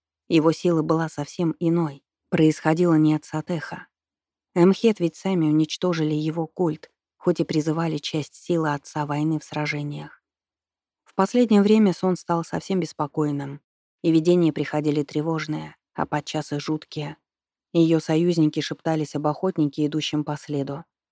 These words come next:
Сознание просто достроило остальное,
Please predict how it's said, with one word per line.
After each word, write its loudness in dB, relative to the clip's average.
Сознание 2
просто -4
достроило -2
остальное, -4